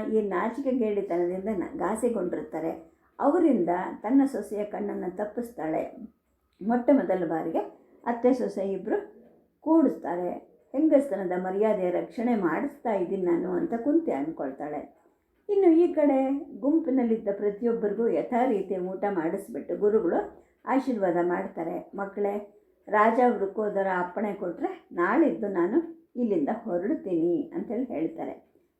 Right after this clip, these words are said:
ಎಲ್ರಿಗೂ ಆಶ್ಚರ್ಯ ಅನ್ಸುತ್ತೆ, ಕೆಲವ್ರಿಗೆ ದುಃಖ ಆಗುತ್ತೆ, ಕೆಲವ್ರಿಗೆ ಸದ್ಯ ಪೀಡೆ ಕಳೆಯುತ್ತೆ ಅಂತಲೂ ಅನ್ಸುತ್ತೆ. ಅಷ್ಟು ಹೊತ್ತಿಗೆ ಹಿಡಂಬೆ ಬಣ್ಣ ಹಾಕ್ಕೊಂಡು ನಾರಿನ ಕೂದಲನ್ನ ಧರಿಸಿ ಬರ್ತಾಳೆ. ಆಗ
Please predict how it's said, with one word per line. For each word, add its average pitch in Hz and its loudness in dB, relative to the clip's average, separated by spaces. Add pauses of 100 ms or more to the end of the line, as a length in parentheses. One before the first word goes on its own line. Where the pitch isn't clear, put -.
(140)
ಎಲ್ರಿಗೂ 302 4
ಆಶ್ಚರ್ಯ 220 0
ಅನ್ಸುತ್ತೆ, 170 -2
ಕೆಲವ್ರಿಗೆ 220 0
ದುಃಖ 240 0
ಆಗುತ್ತೆ, 240 0 (260)
ಕೆಲವ್ರಿಗೆ 233 4
ಸದ್ಯ 185 -2 (180)
ಪೀಡೆ 202 0
ಕಳೆಯುತ್ತೆ 190 -2 (360)
ಅಂತಲೂ 208 0
ಅನ್ಸುತ್ತೆ. 180 -4 (640)
ಅಷ್ಟು 359 0
ಹೊತ್ತಿಗೆ 196 0
ಹಿಡಂಬೆ 233 2
ಬಣ್ಣ 208 -2
ಹಾಕ್ಕೊಂಡು 185 -6
ನಾರಿನ 196 2 (140)
ಕೂದಲನ್ನ 180 0
ಧರಿಸಿ 190 -4 (280)
ಬರ್ತಾಳೆ. 190 -4 (420)
ಆಗ 330 4